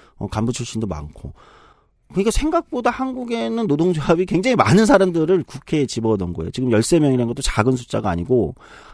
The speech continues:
한국노총 출신이 아홉 명이라고 제가 말씀드렸습니다. 근데 앞에 직업별, 직업별로 어느 직업이 제일 많은가 했잖아요. 그럼 단일 조직으로 하면 어느 조직이 제일 많을까? 단일 조직. 그러니까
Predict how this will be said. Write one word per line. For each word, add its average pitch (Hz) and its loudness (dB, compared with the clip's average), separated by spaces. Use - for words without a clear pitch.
한국노총 254 2
출신이 220 -2
아홉 175 4
명이라고 214 4
제가 139 0
말씀드렸습니다. 101 0
근데 113 -4
앞에 165 2
직업별, 226 6
직업별로 113 0
어느 143 6
직업이 151 0
제일 127 -2
많은가 104 -4
했잖아요. 107 -6
그럼 131 -4
단일 190 4
조직으로 277 0
하면 202 2
어느 110 4
조직이 107 -2
제일 92 -4
많을까? 78 -10
단일 120 2
조직. 92 -4
그러니까 139 4